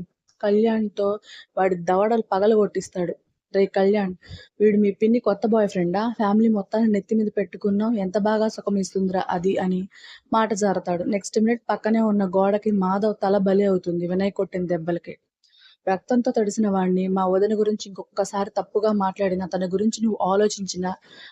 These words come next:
అదే నీ చివరి రోజు అవుతుంది. నేను ప్రాణాలతో వదిలేశాను అని మా అన్న వదులుతాడు అనుకోకు." లాస్ట్లో ఒకటి పీకి హాస్పిటల్లో పడేయమని తన మనుషులకు చెప్పి,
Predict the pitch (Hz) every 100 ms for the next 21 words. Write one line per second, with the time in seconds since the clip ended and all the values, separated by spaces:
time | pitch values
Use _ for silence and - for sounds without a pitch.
0 | - 180 214 226 208 - 208 220 208 202
1 | 185 180 180 175 170 - - - - 196
2 | 190 190 185 214 220 220 208 196 196 196
3 | 185 180 - 196 196 190 185 185 175 185
4 | 214 202 196 190 202 185 185 180 175 -
5 | 170 _ _ _ _ - 190 190 208 -
6 | 233 208 190 180 - 220 - 359 - -
7 | - _ _ _ 220 220 220 208 202 196
8 | 190 196 196 202 190 190 190 202 220 220
9 | 202 185 185